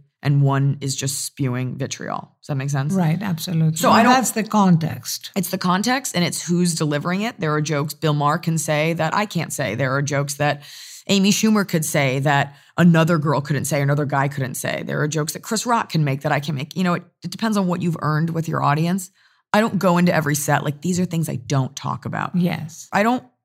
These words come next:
Speaker 1: put down women. You can make fun, and that's 'cause I am one, but there's laughing at and laughing with.
Speaker 2: Mm-hmm.
Speaker 1: And even when you have the best of intentions, you know, I wrote this joke about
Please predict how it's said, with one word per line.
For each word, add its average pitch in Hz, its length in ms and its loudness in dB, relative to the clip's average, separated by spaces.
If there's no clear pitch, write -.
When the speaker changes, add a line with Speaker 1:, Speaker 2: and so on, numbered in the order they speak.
Speaker 1:
put 190 320 -2
down 165 460 2
women. 226 440 -4
You 202 80 -2
can 202 180 0
make 185 220 -2
fun, 196 420 -4
and - 100 -4
that's - 140 -8
'cause 151 160 -8
I 143 80 0
am 143 280 -4
one, 135 240 -2
but 147 360 -2
there's 170 180 0
laughing 165 360 0
at 143 140 2
and 139 100 0
laughing 139 300 -4
with. - 400 -10
Speaker 2:
Mm-hmm. 202 400 6
Speaker 1:
And 147 240 -2
even 185 320 2
when 185 240 2
you 185 400 0
have 180 240 -4
the 180 80 -2
best 175 320 -4
of 170 60 -6
intentions, 165 560 -2
you 170 80 -4
know, 165 80 -2
I 160 80 -2
wrote 160 180 -2
this 151 160 -4
joke 147 260 -4
about 76 400 -4